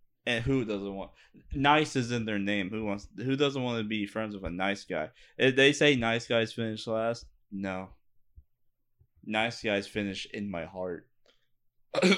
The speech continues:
Speaker 2: They finish
Speaker 1: <laughs>
Speaker 2: on your heart? That's
Speaker 1: Yeah.
Speaker 2: gross.
Speaker 1: And in my asshole.
Speaker 2: Here's the thing, though.
Speaker 1: No, no, no. I'm
Speaker 2: Here's
Speaker 1: not
Speaker 2: the
Speaker 1: done. I'm
Speaker 2: thing.
Speaker 1: not done. I'm
Speaker 2: Here's
Speaker 1: not done.
Speaker 2: the
Speaker 1: You
Speaker 2: thing.
Speaker 1: wait your turn.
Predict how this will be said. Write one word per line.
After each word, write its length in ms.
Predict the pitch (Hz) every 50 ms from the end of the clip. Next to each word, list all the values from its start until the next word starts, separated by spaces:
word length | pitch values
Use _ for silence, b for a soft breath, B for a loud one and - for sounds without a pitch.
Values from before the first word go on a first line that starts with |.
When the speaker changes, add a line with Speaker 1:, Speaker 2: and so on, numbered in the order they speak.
| 160 135
Speaker 2:
They 120 | 190 170 185
finish 540 | - - - 190 160 156 156 127 151 143 -
Speaker 1:
<laughs> 0 |
Speaker 2:
on 200 | 180 156 135 143
your 140 | 135 123 127
heart? 360 | 139 123 110 113 127 160 - -
That's 140 | - 117 110
Speaker 1:
Yeah. 60 | 107
Speaker 2:
gross. 360 | 107 107 98 90 90 107 - - b b b b b 110
Speaker 1:
And 100 | 113 113
in 200 | 110 113 110 107
my 160 | 101 101 98
asshole. 500 | 98 - - - - _ - - - - _ - - - - - _ _ _ _ _ _ _ _ _ _ -
Speaker 2:
Here's 320 | 151 147 156 156 143 131
the 100 | - 131 117
thing, 320 | - 120 104 90 82 78
though. 240 | 76 76 78 65 - - _
Speaker 1:
No, 220 | 131 143 143 139
no, 120 | 139 135 123 b b b b b
no. 120 | 139 143 139
I'm 120 | 139 151
Speaker 2:
Here's 120 | 165 160 165
Speaker 1:
not 80 | 165
Speaker 2:
the 80 | 165 170
Speaker 1:
done. 80 | 165
I'm 60 | 156 139
Speaker 2:
thing. 60 | 117 156 151
Speaker 1:
not 80 | 143
done. 140 | 139 147 120 -
I'm 80 | 135 139
Speaker 2:
Here's 180 | 147 143 139
Speaker 1:
not 60 | 143 139
done. 80 | 135
Speaker 2:
the 60 | 131 135
Speaker 1:
You 80 | 135
Speaker 2:
thing. 120 | 117 101 -
Speaker 1:
wait 240 | 143 147 151 -
your 100 | 151 147
turn. 280 | - - 147 117 90 -